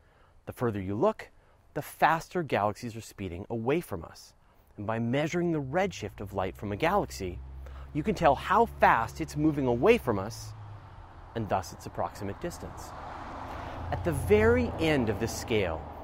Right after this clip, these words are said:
is the cosmic microwave background radiation, the edge of the observable universe, and the limit of how far we can see. Astronomers are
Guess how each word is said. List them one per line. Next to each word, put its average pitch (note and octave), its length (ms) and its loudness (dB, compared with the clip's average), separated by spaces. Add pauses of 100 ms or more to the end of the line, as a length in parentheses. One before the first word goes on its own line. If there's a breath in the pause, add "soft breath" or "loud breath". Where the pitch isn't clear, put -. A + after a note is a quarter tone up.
(140)
is G2 160 -6
the F2+ 120 -10
cosmic D#3 760 4
microwave A2 720 2
background F#2+ 460 2
radiation, E2+ 560 -6 (600 loud breath)
the A#2 100 -6 (180)
edge A#2 560 -2 (240)
of F2+ 140 -10
the A2 80 -4
observable F#2+ 500 -4
universe, F#2 640 -8 (260)
and A2+ 120 -4
the B2+ 100 -4
limit D3 580 -2 (680 soft breath)
of G2+ 100 -12
how A#2 180 -2
far G#2 260 -2
we G2+ 120 -6
can F#2 160 -14
see. - 320 -10 (1080 soft breath)
Astronomers F3+ 520 2
are E3 160 4